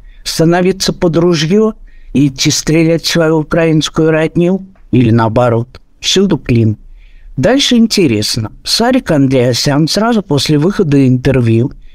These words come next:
оперативно отреагировал на слова Кузнецова. "Хочу официально сказать от лица нашей компании, от себя лично,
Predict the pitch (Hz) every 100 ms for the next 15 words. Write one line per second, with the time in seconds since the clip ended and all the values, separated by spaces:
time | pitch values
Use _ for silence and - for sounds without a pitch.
0 | - 220 294 285 277 185 180 208 208 165
1 | 147 135 139 175 196 180 139 - 135 127
2 | 143 - 156 156 147 - 120 110 113 113
3 | 131 123 151 190 254 254 - 180 160 170
4 | 160 - 185 175 160 165 180 170 196 196
5 | - 160 156 175 165 170 208 - 208 214
6 | 202 143 151 147 147 143 170 156 226 208
7 | 165 143 - 165